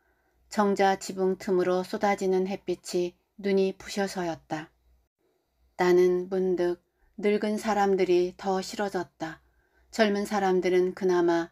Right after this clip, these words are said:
괜찮았다. 그들은 본인 일이 아니면 관심도 없었고 남의 일에 신경을 쓰는 족속이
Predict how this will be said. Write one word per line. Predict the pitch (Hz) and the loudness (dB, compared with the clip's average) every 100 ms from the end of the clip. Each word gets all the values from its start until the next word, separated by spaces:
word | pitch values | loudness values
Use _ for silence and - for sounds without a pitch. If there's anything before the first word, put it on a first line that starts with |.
| _ | _
괜찮았다. | - 196 190 214 190 175 - 165 160 _ _ _ _ _ | -6 -4 -2 -2 -2 -2 -4 -8 -8 _ _ _ _ _
그들은 | - 196 185 185 180 180 _ _ _ | -2 2 4 4 2 0 _ _ _
본인 | 220 202 202 196 | -2 0 0 0
일이 | 185 185 | 0 0
아니면 | 180 175 170 165 165 _ _ _ | 0 2 2 0 -2 _ _ _
관심도 | - 202 190 202 190 185 | -6 -4 -2 -2 0 -2
없었고 | 175 - 170 - 156 156 _ _ _ _ | -4 -6 -6 -6 -8 -8 _ _ _ _
남의 | - 190 185 185 175 | 2 4 6 4 4
일에 | 175 175 | 2 -2
신경을 | 175 208 202 190 190 190 | -2 -6 -2 0 0 -2
쓰는 | 202 180 180 | -2 -2 -2
족속이 | 190 - 180 165 170 175 | -6 -6 -2 0 0 -2